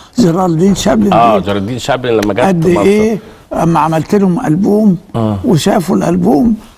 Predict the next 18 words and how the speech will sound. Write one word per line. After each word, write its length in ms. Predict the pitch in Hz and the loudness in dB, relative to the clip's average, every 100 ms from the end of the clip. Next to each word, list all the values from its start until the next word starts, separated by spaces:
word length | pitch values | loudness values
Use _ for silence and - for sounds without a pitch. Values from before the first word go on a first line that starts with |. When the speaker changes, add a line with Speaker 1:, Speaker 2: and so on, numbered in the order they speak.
| _ | _
Speaker 1:
حصل 380 | - 208 - 226 | -4 -2 -2 -2
إزاي 420 | 170 170 220 214 | 0 0 0 0
ثورة، 560 | - - 302 254 214 185 - _ _ | -2 -2 0 0 -2 -4 -12 _ _
ولقيت 760 | - - 190 190 190 - - 208 | -4 -2 0 0 0 0 -2 0
Speaker 2:
طلبوا 240 | 233 - | 0 0
بقى 160 | 220 - | 0 0
Speaker 1:
جاية 100 | 214 196 | 0 -2
Speaker 2:
تصوير. 180 | 190 | 0
Speaker 1:
جري 180 | 220 208 | 0 0
وحضن 560 | 185 156 - 311 269 - | 0 -2 -2 -2 0 0
وتحضن. 400 | - - 92 101 | 0 -2 -4 0
Speaker 2:
رحت 240 | 123 143 | 0 0
لهوليوود 600 | 117 107 120 120 92 82 | 0 0 0 -2 -4 -4
بقى. 140 | 87 82 - | -4 -6 -8
Speaker 1:
و-، 240 | - - - | -8 -6 -2
وعايزين 640 | 190 180 190 165 240 240 | 0 2 0 0 0 2
ياخدوني 720 | 208 190 196 220 240 220 208 202 - _ - | 0 0 0 0 2 2 0 -4 -14 _ -8
في 1300 | - 190 185 180 175 175 170 175 170 170 180 170 | 0 2 4 4 4 4 2 0 0 0 0 -2